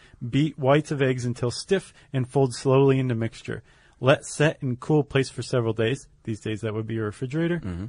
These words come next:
Speaker 1: Taste frequently, which means go get a buzz every day, making sure your eggnog's all right.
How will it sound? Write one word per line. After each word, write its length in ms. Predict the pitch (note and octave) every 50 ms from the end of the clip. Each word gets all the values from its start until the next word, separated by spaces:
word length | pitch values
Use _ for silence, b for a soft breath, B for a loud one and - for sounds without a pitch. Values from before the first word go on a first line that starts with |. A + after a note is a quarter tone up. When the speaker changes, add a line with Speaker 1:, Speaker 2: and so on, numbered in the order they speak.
| - _
Speaker 1:
Taste 280 | - D#3+ E3+ E3 -
frequently, 680 | - - - D3+ C#3 B2+ - A#2+ G#2+ - - - A#2 - _ _ _ _ _ -
which 200 | B2+ A#2+ - -
means 200 | C3 B2 A#2+ -
go 300 | - - C#3 C#3 C#3+ C#3+
get 180 | C3+ B2+ C#3 C3
a 40 | B2+
buzz 320 | A#2+ B2+ B2 B2 A#2 G#2+
every 220 | A#2 A2+ G#2 A2+ G#2+
day, 340 | A2+ A2 G#2+ A#2 A#2+ - -
making 300 | C#3+ B2+ B2 B2 - B2
sure 220 | - - B2+ A#2 A#2+
your 120 | - -
eggnog's 460 | B2 A2+ A2+ A2 A2 G#2+ G#2+ G2+ G2
all 120 | G#2+ G#2 G#2
right. 220 | G#2 G#2+ - -